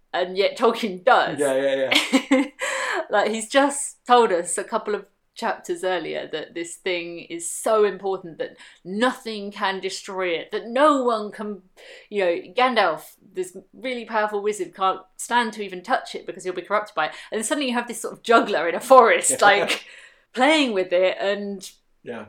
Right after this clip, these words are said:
Speaker 1: pretending to make it, and, and, like, making it of no importance. Um, and I guess he lampshades that as well by having Frodo sort of be really annoyed that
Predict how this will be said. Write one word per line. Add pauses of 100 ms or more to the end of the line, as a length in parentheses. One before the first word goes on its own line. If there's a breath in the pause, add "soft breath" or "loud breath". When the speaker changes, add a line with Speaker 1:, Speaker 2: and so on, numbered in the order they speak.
(160)
Speaker 1:
pretending
to
make
it, (180)
and,
and,
like,
making
it
of
no
importance.
Um, (200)
and (100)
I
guess
he
lampshades
that
as
well
by
having
Frodo (100)
sort
of
be
really
annoyed
that